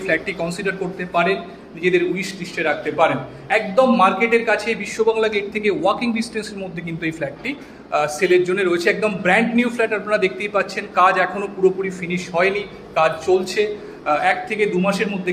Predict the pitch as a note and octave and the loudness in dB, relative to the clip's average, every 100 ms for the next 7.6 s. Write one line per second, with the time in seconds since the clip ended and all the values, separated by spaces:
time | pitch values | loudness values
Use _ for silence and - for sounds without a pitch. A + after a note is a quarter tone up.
0 | F3+ - D3 D3 D3 D3+ C4 D#4 - - | -4 -6 -6 -6 -6 -6 -8 -8 -12 -8
1 | - D#3+ D#3 E3 D#3+ D#3+ D#3 D3+ C#3 C#3+ | -4 -4 -4 -4 -2 0 0 0 -2 -2
2 | C#3+ D#3+ D3+ D3 F#3 F3+ A3+ A3+ A#3+ A#3+ | 2 2 2 2 0 2 -2 2 2 2
3 | A#3+ B3 G3 F#3+ F#3+ G3 D#3+ F#3+ G3+ G3+ | 0 -2 0 2 2 4 2 4 2 2
4 | G3+ G#3 - - - E3 F#3 G3+ F#3 F#3+ | -2 -4 -8 -10 -4 -4 0 0 0 0
5 | D#3+ D#3 F#3 F#3 F#3 F3+ F3+ F#3+ F#3 D3 | 0 0 0 0 0 0 -4 -6 -6 -2
6 | D3+ D3+ D#3+ D#3+ D#3+ D#3+ E3+ E3+ D#3+ E3+ | -2 -4 -8 -6 -2 -2 0 0 -2 -2
7 | E3+ E3+ F3 D#3 - D#3+ | -4 -2 -4 -4 -6 -6